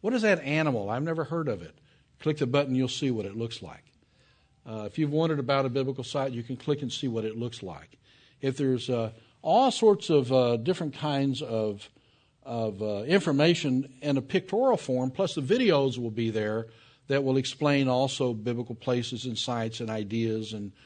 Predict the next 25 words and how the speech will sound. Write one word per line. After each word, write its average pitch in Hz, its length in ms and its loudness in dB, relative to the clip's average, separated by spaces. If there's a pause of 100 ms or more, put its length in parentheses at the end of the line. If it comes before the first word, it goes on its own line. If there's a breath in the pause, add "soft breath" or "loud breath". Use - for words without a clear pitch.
(280 soft breath)
ancient 131 300 -4
history 123 560 -2
and, 107 140 -6
and 117 200 -6
all 147 220 2
these 196 220 0
things 156 200 -2
that 143 80 -4
relate 131 260 0
to 131 40 -14
understanding 120 520 -4
the 98 60 -6
Bible. 92 520 -6 (720 soft breath)
Uh, 135 240 2
but, 135 420 2
uh, - 40 -12
also 170 560 4
you'll 151 180 4
be 139 120 2
able 139 120 6
to 135 80 0
click, 156 400 0 (100)
and 139 180 0
it's 147 280 -2
maneuverable 143 840 2